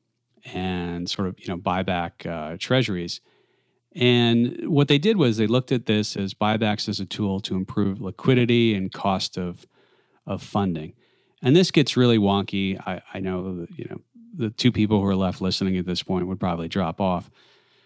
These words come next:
Uh, but in here, it seems like they are examining, uh, the liquidity issue in markets.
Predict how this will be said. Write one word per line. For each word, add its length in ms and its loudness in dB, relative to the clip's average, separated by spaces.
Uh, 200 -6
but 200 0
in 200 6
here, 380 4
it 120 0
seems 380 2
like 240 0
they 200 2
are 140 0
examining, 680 -2
uh, 160 -6
the 160 -2
liquidity 680 0
issue 440 0
in 120 -2
markets. 560 -2